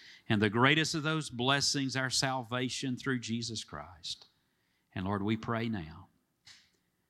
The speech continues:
that we would live by this principle, that we've been blessed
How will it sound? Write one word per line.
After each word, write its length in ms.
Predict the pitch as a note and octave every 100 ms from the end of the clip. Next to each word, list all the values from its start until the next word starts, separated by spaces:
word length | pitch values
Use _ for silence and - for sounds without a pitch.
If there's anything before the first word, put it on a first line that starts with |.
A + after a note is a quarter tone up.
| _
that 140 | G2+ G2
we 200 | A2 A2
would 200 | G#2+ G#2
live 520 | G#2+ B2 B2+ B2 A2+
by 160 | A#2 A2+
this 220 | B2 -
principle, 680 | - E3 E3 - - E2 F2+ _ _ _ _ -
that 100 | F#2+
we've 180 | F#2+ F#2+
been 180 | G#2 F#2+
blessed 680 | F2 D2+ E2+ - - -